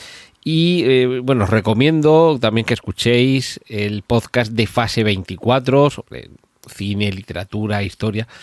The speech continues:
Hay entregas diversas con colaboradores diversos y en alguna ocasión me han invitado a participar en alguno de ellos. Pero tiene también un canal de Telegram que es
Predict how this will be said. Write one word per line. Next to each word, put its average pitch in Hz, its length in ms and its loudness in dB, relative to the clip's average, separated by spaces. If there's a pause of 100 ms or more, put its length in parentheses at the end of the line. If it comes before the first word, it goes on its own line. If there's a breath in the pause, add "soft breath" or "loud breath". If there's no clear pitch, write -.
(260 loud breath)
Hay 98 800 -4 (340)
entregas 107 720 -2
diversas 107 720 0
con 110 180 -2
colaboradores 113 680 2
diversos 113 500 0
y 104 40 -2
en 95 100 -2
alguna 101 240 -2
ocasión 101 320 -2
me 104 80 -2
han 104 60 -2
invitado 101 420 -4 (340 loud breath)
a 98 100 -4
participar 104 520 -2
en 95 100 -4
alguno 92 320 -4
de 117 140 4
ellos. 131 300 2 (480 loud breath)
Pero 135 180 4
tiene 147 180 2
también 143 220 4
un 151 80 2
canal 131 280 0
de 131 120 4
Telegram 123 540 0
que 120 160 0
es - 180 -2